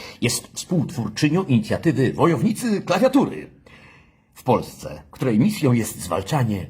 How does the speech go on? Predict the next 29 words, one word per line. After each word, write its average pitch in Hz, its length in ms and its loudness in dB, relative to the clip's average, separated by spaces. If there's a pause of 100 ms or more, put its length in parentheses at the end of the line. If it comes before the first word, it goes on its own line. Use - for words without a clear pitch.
dezinformacji 82 960 -6 (200)
w - 60 -14
sieci. - 540 -12 (1200)
Z 123 140 -4
wykształcenia 214 680 0
adwokatka 139 560 0
z 123 80 -6
dyplomami 110 560 -6
w - 60 -20
Polsce - 440 -12
i 143 100 -2
U 90 120 -2
S - 200 -18
A. - 200 -16 (140)
Wspólnie 71 540 -6
z - 80 -12
Fundacją 85 520 -4
Disarm 80 580 -4
rozwija 113 360 -2
strukturę 123 500 -6
do 113 120 -6
badania 98 440 -4
dezinformacji, 87 1040 -10
która 151 220 -10
jest 165 200 -10
rekomendowana 98 800 -6
w 123 40 -10
raportach - 500 -10
tworzonych 78 640 -8